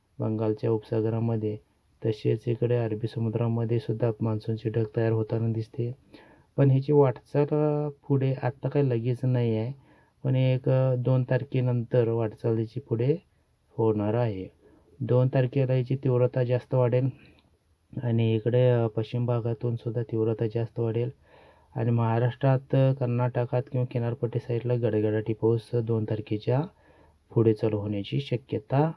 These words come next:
आहे. एकंदरीत, अ, हा पाऊस जोरदार असणार आहे. त्यावेळी पण मुंबई, महाराष्ट्राच्या भागात, अ, म-,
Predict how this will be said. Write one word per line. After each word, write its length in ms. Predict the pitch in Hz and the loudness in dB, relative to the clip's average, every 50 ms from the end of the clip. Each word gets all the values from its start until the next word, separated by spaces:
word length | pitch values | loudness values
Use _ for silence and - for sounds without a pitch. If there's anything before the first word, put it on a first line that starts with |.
| - - - | -10 -8 -2
आहे. 500 | - 143 135 117 107 101 - - - - - - - - - - - - - - - _ _ - | 0 2 2 2 0 -2 -6 -12 -20 -20 -20 -20 -20 -20 -20 -20 -20 -20 -20 -20 -20 _ _ -6
एकंदरीत, 880 | 135 123 120 - - 135 131 131 127 143 135 139 139 139 - _ - - | -4 -4 -2 0 0 2 2 2 4 4 4 4 4 2 -2 _ -2 2
अ, 460 | 139 135 135 139 135 135 135 139 139 135 | 2 4 4 4 4 4 4 2 2 2
हा 420 | - - - 127 127 131 131 131 131 135 - - | 0 -2 -2 -2 0 0 0 0 -2 -4 -2 0
पाऊस 300 | 131 131 127 - - 139 | 0 0 0 -2 -4 -6
जोरदार 520 | 127 123 127 127 123 123 113 123 123 120 | -4 -2 0 0 0 2 2 0 0 2
असणार 380 | 120 120 117 - 123 120 117 117 | 0 0 -2 -2 -2 -2 -2 -2
आहे. 100 | 120 113 - | -2 -2 -2
त्यावेळी 380 | 117 113 110 113 113 110 110 | -2 -2 0 0 2 2 0
पण 240 | 110 110 123 127 131 139 135 - - - - - - - - - | 0 0 -2 -2 -2 -4 -8 -12 -20 -20 -20 -20 -20 -20 -12 -6
मुंबई, 380 | - 120 120 117 113 113 123 123 | -2 0 0 2 2 2 2 2
महाराष्ट्राच्या 760 | 120 117 113 120 123 127 123 - - 135 127 120 120 135 131 | 2 2 2 2 2 2 0 0 0 -2 0 0 0 0 0
भागात, 580 | 120 127 123 120 120 120 123 123 120 - - 127 | 0 0 0 0 2 2 0 0 -2 -2 0 2
अ, 380 | 127 127 123 127 127 131 127 123 - - - - | 2 4 4 4 2 2 0 -2 -4 -8 -10 -6
म-, 540 | 135 131 120 117 117 113 113 113 110 110 | -4 -2 -2 0 0 0 0 0 -2 -2